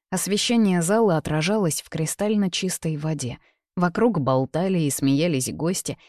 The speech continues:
из дома доносилась громкая музыка. «Не холодновато ли для купания?»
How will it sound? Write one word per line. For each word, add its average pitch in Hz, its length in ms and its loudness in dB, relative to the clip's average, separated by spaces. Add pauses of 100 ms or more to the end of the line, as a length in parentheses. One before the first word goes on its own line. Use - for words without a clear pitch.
(180)
из 175 160 2
дома 185 260 4
доносилась 190 680 0
громкая 196 540 -2
музыка. 180 460 -4 (680)
«Не 151 220 2
холодновато 147 760 0
ли 139 160 -2
для 135 240 -4
купания?» 131 680 -6